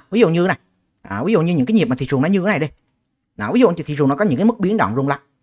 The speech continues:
hoặc là thị trường nó có những cái mức biến động rung lắc nhiều lúc gì là thị trường nó chỉnh đúng một cái. Nhưng mà sau đó thị trường nó giật, nó giật, nó giật, nó giật, nó giật. Thì với những anh chị nào bán cái này á, thì đối với những cây này anh chị dám mua lại, không bao giờ có. Đúng không chị? Hay là thị trường nó có những cái mức biến động này.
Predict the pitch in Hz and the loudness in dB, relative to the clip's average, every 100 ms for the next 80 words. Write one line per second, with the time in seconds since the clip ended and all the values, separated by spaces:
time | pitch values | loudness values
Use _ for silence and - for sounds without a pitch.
0 | _ - - 180 180 175 165 175 226 139 | _ -8 -2 -2 -2 -2 0 0 0 0
1 | 190 233 254 254 120 156 190 240 175 165 | 0 -2 -2 -2 -2 -4 -4 -2 0 0
2 | 254 147 127 135 135 123 135 - 120 185 | 0 -2 -4 -6 -6 -4 -4 -4 -2 0
3 | 269 359 - 165 - _ _ - 226 220 | 0 -2 -6 -8 -10 _ _ -2 0 2
4 | 185 190 175 131 143 160 - - 196 185 | 2 2 0 -2 0 -2 -4 -8 -2 -2
5 | - 175 214 - - 208 175 - 170 156 | -2 -2 0 0 -2 -2 -2 -4 -4 -4
6 | _ - - 160 254 294 190 180 165 180 | _ -14 -2 4 6 6 2 0 0 0
7 | 254 247 156 185 - 151 170 240 262 185 | 2 0 0 -2 -4 0 2 2 0 -2
8 | 165 127 120 185 196 110 - _ _ - | -2 -2 -2 -2 -2 -4 -8 _ _ -4
9 | 160 120 120 - _ _ _ _ _ _ | -2 -2 -6 -12 _ _ _ _ _ _
10 | _ - 139 226 175 - 240 226 185 165 | _ -6 -2 0 0 0 0 0 0 -2
11 | 156 214 226 180 202 202 247 220 226 214 | 0 2 0 0 -2 0 -2 -2 0 0
12 | 254 | -2